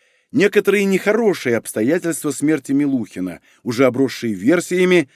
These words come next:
одна фантастичнее другой. Рациональное зерно в шелухе версий было одно: смерть то ли в вагоне С В, поезда дальнего следования,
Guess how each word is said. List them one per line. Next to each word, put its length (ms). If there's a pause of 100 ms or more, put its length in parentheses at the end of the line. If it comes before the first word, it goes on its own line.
(140)
одна 400
фантастичнее 880
другой. 560 (800)
Рациональное 720
зерно 360
в 60
шелухе 460
версий 400
было 340
одно: 640 (500)
смерть 440
то 100
ли 100
в 120
вагоне 440
С 260
В, 340 (380)
поезда 360
дальнего 400
следования, 840